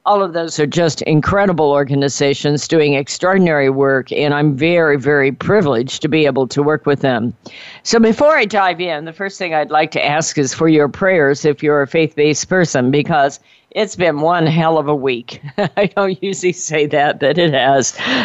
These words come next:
You know, uh, last Friday, I got hit for the first time since I've been in this business with a serious malware.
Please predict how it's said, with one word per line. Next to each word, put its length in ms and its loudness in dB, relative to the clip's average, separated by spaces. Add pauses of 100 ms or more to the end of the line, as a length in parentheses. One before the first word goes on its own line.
You 200 2
know, 420 2
uh, 320 2
last 500 -2
Friday, 680 -2
I 160 -2
got 280 0
hit 380 -2
for 120 -4
the 100 -2
first 340 -2
time 360 0
since 260 -2
I've 160 2
been 140 2
in 140 0
this 180 0
business 480 0 (360)
with 280 -2
a 160 0
serious 800 2
malware. 720 0